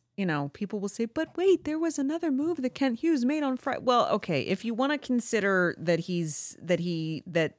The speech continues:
that he agreed to pay seventy-six cents off of Nick Bonino's, um, salary, then, then yes, we can <laughs> consider that. Um, a, a little bit more than that, but really a,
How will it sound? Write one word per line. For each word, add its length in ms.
that 140
he 140
agreed 680
to 120
pay 560
seventy-six 680
cents 720
off 300
of 240
Nick 280
Bonino's, 800
um, 400
salary, 680
then, 500
then 240
yes, 320
we 120
can 200
<laughs> 120
consider 420
that. 240
Um, 260
a, 120
a 40
little 240
bit 160
more 240
than 140
that, 260
but 260
really 580
a, 140